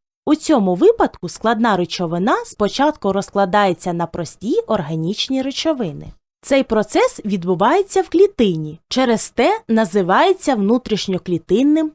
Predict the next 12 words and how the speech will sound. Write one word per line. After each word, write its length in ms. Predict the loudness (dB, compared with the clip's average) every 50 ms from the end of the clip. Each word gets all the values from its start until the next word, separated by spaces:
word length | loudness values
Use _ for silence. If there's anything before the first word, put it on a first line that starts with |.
| _
травленням. 800 | -4 -2 -2 -2 -2 -4 -6 -10 -12 -12 -12 -12 -12 -12 -14 -16 -20 _ _ _ -8
Далі 380 | -2 0 2 2 2 2 2 2 2
прості 380 | 2 0 0 0 0 2 2
речовини 680 | 4 2 0 0 0 -2 0 2 2 0 0 0 -4 -4 -2
використовуються 1200 | -2 -2 0 2 0 0 0 0 -2 -4 -2 2 4 4 6 6 6 6 4 2 0 -2 -2 -2 -2
як 300 | -2 0 0 0 0 -2
сировина 760 | -6 -2 0 0 0 0 0 0 -2 -2 0 0 0 0 0 -2 -4
для 200 | 0 0 0 0
синтезу 600 | -2 -2 -2 0 0 0 0 0 0 0 0 -4
складних 580 | -4 -2 -2 -2 0 0 0 -2 -2 -2 0
органічних 680 | 0 0 0 0 -2 -2 -4 -4 -4 -6 -6 -6 -6 -8
сполук, 640 | -8 -4 2 2 2 4 4 0 -2 -4 -10 -16